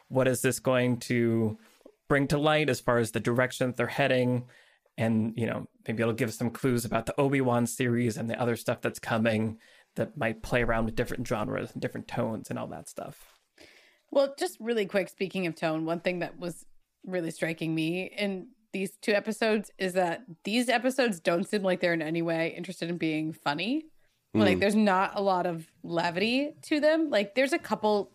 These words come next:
Speaker 2: kind of visual
Speaker 1: Like,
Speaker 2: gags
Speaker 1: Fennec
Speaker 2: and, like,
Speaker 1: makes a couple, like, one-liner
Speaker 3: Mm.
Speaker 1: jokes, but
Speaker 2: Yeah, there's,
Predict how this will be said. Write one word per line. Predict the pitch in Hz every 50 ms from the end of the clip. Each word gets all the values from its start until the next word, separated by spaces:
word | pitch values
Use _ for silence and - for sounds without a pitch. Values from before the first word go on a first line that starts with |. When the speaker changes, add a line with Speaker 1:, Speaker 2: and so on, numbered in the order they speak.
| _
Speaker 2:
kind | - - 202 180 170
of | 170
visual | 165 165 165 175 170
Speaker 1:
Like, | 170 165
Speaker 2:
gags | 170 165 160 165 165 170 185
Speaker 1:
Fennec | 208 208 196 196
Speaker 2:
and, | 170
like, | 175 165
Speaker 1:
makes | - 127 - -
a | 123
couple, | 120 - 131 120 - 120 110 110 107 104 - - _ _ _ -
like, | 120 117 110
one-liner | 117 123 117 110 113 110 110 120 127 117 101 92
Speaker 3:
Mm. | 87
Speaker 1:
jokes, | 85 - 90 98 101 - - -
but | - 320
Speaker 2:
Yeah, | - - 320 320 320 320 311
there's, | 294 339 349 -